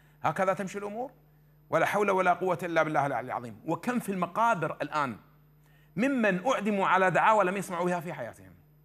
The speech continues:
إلا عند ال-، إلا عند ال-، الاعتقال. ولعنة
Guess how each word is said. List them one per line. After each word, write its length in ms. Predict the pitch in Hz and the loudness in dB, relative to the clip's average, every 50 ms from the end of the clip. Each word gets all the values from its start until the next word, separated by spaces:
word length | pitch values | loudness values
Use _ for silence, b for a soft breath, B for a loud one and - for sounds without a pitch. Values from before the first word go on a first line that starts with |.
| _ - | _ -6
إلا 180 | 165 175 165 147 | -2 0 2 2
عند 160 | 110 131 131 127 | 0 0 -4 -8
ال-، 500 | 117 110 104 101 104 98 87 82 76 - - _ b b b b b 165 | -10 -10 -12 -14 -16 -16 -16 -16 -18 -20 -20 _ b b b b b -2
إلا 160 | 170 156 120 | 0 0 0
عند 160 | 117 127 123 | 0 0 -4
ال-، 120 | 127 123 | -6 -6
الاعتقال. 540 | 123 120 113 98 - - 110 - 98 95 87 - - _ b b b b b b _ - | -6 -6 -6 -6 -8 -10 -10 -8 -8 -8 -8 -10 -18 _ b b b b b b _ -4
ولعنة 800 | 160 175 175 165 - - - - - 151 185 165 165 170 165 | 0 0 0 0 -2 -6 -16 -14 -4 0 0 0 0 -2 -4